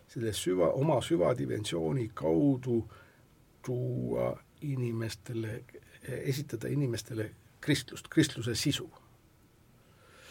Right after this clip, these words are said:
Vaid seal on, seal on tarvis ka see, pe-, pe-, selleks, et see kultuur saaks, eh, eh, aidata inimesel jõuda kristluseni, selleks on vaja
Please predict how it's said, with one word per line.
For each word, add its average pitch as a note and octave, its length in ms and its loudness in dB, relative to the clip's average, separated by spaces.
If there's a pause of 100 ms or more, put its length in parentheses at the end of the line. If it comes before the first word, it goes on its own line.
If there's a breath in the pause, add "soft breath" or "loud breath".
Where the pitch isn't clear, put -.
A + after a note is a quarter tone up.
(300 loud breath)
Vaid C3+ 140 6
seal F3 220 8
on, D3 280 8
seal C3+ 200 4
on A#2+ 120 2
tarvis E3+ 420 0
ka C3 140 -4
see, E3+ 340 0
pe-, - 140 0
pe-, - 320 -6
selleks, F#3+ 400 4
et C#3 280 2
see C3+ 120 -4
kultuur D3 640 0 (580 loud breath)
saaks, B2+ 380 2 (100)
eh, B2+ 300 8 (300)
eh, A#2+ 420 2 (140)
aidata D#3+ 400 2
inimesel A#2+ 440 2
jõuda C3 480 2
kristluseni, - 580 -6
selleks C3+ 400 0
on A2 140 -4
vaja D#3+ 220 6